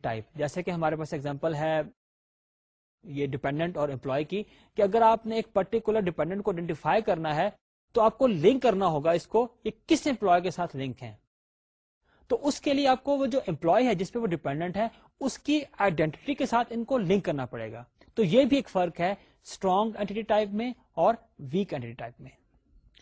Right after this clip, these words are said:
These are the naming conventions for the entity types۔ And mind it، these are just recommendations۔ These are the rules، these are the steps that normally professionals follow۔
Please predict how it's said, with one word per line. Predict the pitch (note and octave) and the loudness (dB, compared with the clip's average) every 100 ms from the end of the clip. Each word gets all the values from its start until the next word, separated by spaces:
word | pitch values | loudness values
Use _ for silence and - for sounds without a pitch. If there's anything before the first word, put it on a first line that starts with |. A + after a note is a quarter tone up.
| _ _ _ _ _ _ D#3+ C3+ | _ _ _ _ _ _ -8 -2
These | A#3+ | 0
are | A#3 G#3+ | 2 2
the | G#3 | 2
naming | F3 E3 G#3 A3 | 0 0 0 0
conventions | F#3 D#3+ F3 D3 G3+ G3 - - | -2 -2 -4 -4 -6 -8 -12 -2
for | D#3+ D#3+ | 2 2
the | D#3 E3 F3+ - _ E3+ | 0 -4 -4 -8 _ -10
entity | D#3 E3 D#3 | -8 -8 -6
types۔ | A#2+ A2+ - - _ _ _ _ _ _ _ | -6 -6 -12 -20 _ _ _ _ _ _ _
And | D#3 D#3+ | -4 -2
mind | C3+ D#3+ | -2 -2
it، | D3+ - _ _ D3+ | -2 -4 _ _ -4
these | E3+ G3 | -2 2
are | G3+ | 2
just | F3 G3+ - - F3 | 2 0 -2 -10 -6
recommendations۔ | E3 E3+ D#3 C#3 - C3 G#2+ - _ _ - | -4 -2 0 0 -2 -8 -10 -14 _ _ -10
These | C#3 G3 G3 | -2 0 2
are | F#3+ | 0
the | F3 F#3 F3+ F3+ F3 _ _ _ _ | 0 -2 0 0 -4 _ _ _ _
rules، | C#3 E3 | -2 0
these | E3+ E3 E3 | 0 0 0
are | D#3 | 0
the | D3 | -4
steps | - D#3 - - _ _ - | -2 -4 -4 -16 _ _ -2
that | E3 F3 D#3 | -2 0 -2
normally | E3 D#3+ F3 - | -2 0 -2 -4
professionals | C#3+ D#3 C3 D#3+ C#3+ - | -6 -6 -6 -8 -8 -6
follow۔ | B2+ | -6